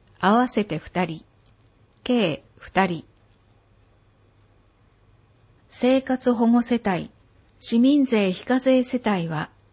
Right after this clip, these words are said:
減免制度あり。問い合わせ先、幼児保育課。電話、三三の三一三一内線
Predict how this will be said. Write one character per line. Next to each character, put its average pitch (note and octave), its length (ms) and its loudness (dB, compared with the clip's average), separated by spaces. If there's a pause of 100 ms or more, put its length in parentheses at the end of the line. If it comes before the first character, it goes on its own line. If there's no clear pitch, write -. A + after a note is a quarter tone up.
(120)
減 A3+ 260 2
免 B3 220 4
制 A#3 280 0
度 F3 140 -2
あ D#3 100 -4
り。 - 140 -12 (1600)
問 B3 220 2
い B3+ 60 4
合 B3 80 2
わ B3 80 0
せ B3 120 -2
先、 A3 460 -6 (960)
幼 C#4 260 2
児 C4 140 0
保 F#3 180 -6
育 F#3+ 260 -8
課。 - 200 -8 (500)
電 A#3 220 2
話、 G#3 280 0 (240)
三 C4 320 2
三 C4 320 2
の F3 220 -2 (100)
三 B3 340 2
一 B3+ 160 -2
三 A3 340 2
一 G#3+ 400 -4 (160)
内 G#3 240 2
線 G#3 420 -2